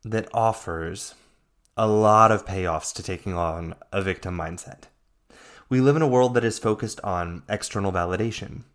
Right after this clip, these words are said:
and approval. And taking on a victim mindset and being in the role of victim in your life can mean that people will feel sorry for you.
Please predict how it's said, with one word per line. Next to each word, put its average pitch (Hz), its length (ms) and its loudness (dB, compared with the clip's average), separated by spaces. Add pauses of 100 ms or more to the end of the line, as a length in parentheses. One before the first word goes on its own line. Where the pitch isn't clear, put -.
(320)
and 101 100 -6
approval. - 560 -6 (1040)
And 117 360 0
taking 180 360 -2
on 165 120 2
a 127 60 2
victim 131 420 -2
mindset 87 720 -6 (500)
and 117 160 -2
being 131 220 4
in 123 100 0
the 113 100 4
role 131 500 4
of 113 140 -2
victim 117 400 -4
in 101 100 -2
your 90 120 -2
life 87 180 -2
can 117 180 -4
mean 131 180 0
that 120 100 -4
people 131 280 -4
will 113 140 0
feel 95 180 -4
sorry 190 300 0
for - 160 -10
you. - 240 -16